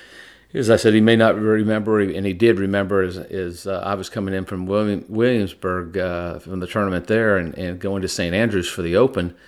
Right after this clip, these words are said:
and he was on the first tee, and he had three clubs in his hand, and, uh, I think it was Pandel Savic, his good friend, was out there with him, and, and my caddy says, "You gotta go join him."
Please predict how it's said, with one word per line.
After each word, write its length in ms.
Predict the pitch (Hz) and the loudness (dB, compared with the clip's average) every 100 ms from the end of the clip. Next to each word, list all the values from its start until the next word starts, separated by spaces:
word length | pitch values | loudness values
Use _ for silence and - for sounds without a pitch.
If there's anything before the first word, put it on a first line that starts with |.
| - _ - | -20 _ -8
and 80 | 95 | -2
he 100 | 110 | 0
was 160 | 107 | 2
on 160 | 101 92 | 0 -2
the 80 | 87 | -2
first 380 | - 95 90 - | -2 -2 -2 -2
tee, 280 | 139 127 | 0 2
and 80 | 101 | 0
he 100 | 98 | -2
had 140 | 95 - | -4 -4
three 200 | 101 87 | -6 -4
clubs 320 | 127 135 110 | -2 -4 -4
in 80 | 95 | -6
his 140 | - | -6
hand, 340 | 87 90 101 - _ _ _ _ - | -6 -4 -6 -10 _ _ _ _ -8
and, 380 | 87 87 87 | -4 -2 -2
uh, 360 | 85 82 82 80 - - | -2 -4 -4 -6 -10 -10
I 20 | |
think 120 | 92 | -6
it 40 | |
was 100 | 76 | -6
Pandel 300 | - 92 87 | -4 -4 -2
Savic, 340 | - 90 90 - | 0 0 0 -2
his 140 | 87 | -8
good 240 | - 98 - | -4 -4 -2
friend, 240 | 95 90 | -6 -6
was 120 | 85 | -4
out 180 | 85 82 | -6 -6
there 100 | 87 | -4
with 240 | 87 85 | -4 -2
him, 100 | 92 | -4
and, 140 | 82 78 _ _ - - _ - | -4 -8 _ _ -20 -20 _ -6
and 200 | 90 82 | -4 -4
my 80 | |
caddy 280 | 82 98 95 | 2 4 4
says, 220 | 85 82 | 2 -4
"You 60 | 95 | -2
gotta 140 | 87 80 | -2 -2
go 80 | |
join 320 | 67 117 127 95 | -2 2 2 2
him." 180 | 73 | -4